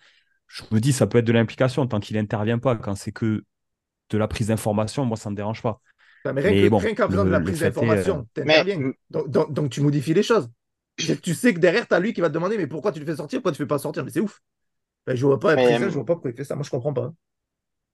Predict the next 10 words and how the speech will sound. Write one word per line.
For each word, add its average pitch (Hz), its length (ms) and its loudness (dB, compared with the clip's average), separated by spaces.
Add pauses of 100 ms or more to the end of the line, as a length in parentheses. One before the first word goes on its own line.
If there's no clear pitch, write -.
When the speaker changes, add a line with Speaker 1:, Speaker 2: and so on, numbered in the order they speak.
(120)
Speaker 3:
Ouais. 123 220 6 (360)
Mais 120 180 4
toi, 151 160 6
tu, 131 240 4
Ben, 143 200 2
tu - 140 -10
dis, 123 260 2
euh, 113 160 6
l'entraîneur, 117 480 0
il, 104 420 -6